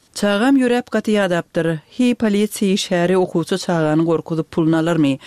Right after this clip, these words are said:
Aklyma tygan ok. Men oglyma puly bermeli däl ekeniň diýsem, ol meni polisiýa bölümine gitjek diýdiler. Jübiňde näme bolsa çykar diýdiler. Menem on manat pulumy çykardym.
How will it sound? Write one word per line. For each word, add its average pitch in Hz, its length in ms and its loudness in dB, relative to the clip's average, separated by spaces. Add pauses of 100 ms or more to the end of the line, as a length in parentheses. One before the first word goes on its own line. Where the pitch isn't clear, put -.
(300)
Aklyma 160 400 0
tygan 156 300 -2
ok. 143 260 -2
Men 214 160 2
oglyma 202 460 0
puly 190 380 0 (120)
bermeli 175 400 0
däl 170 220 0
ekeniň 170 420 0
diýsem, 175 280 -2
ol 185 160 2 (460)
meni 196 180 2
polisiýa 185 540 0
bölümine 170 500 2
gitjek - 400 -8
diýdiler. 165 320 0 (100)
Jübiňde 170 460 2
näme 175 300 0
bolsa 160 280 0
çykar - 340 -4
diýdiler. 156 460 -2
Menem 175 300 2 (340)
on 202 220 2
manat 165 340 0
pulumy 160 280 2
çykardym. 156 480 -2